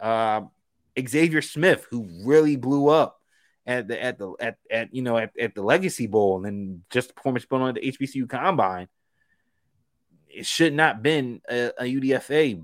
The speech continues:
based off of just not what he did there, but also just the,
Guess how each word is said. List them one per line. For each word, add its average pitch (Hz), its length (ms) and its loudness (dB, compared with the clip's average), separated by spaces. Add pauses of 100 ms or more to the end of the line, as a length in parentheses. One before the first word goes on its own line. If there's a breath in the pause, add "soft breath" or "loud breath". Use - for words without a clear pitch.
(100)
based 123 280 -4
off 117 140 -4
of 113 160 -2 (100)
just - 340 -2
not - 180 -14
what 139 160 2
he 123 80 -2
did 107 220 -2
there, 156 220 2
but 113 100 -6
also 131 380 0
just 120 340 -4
the, 98 240 -2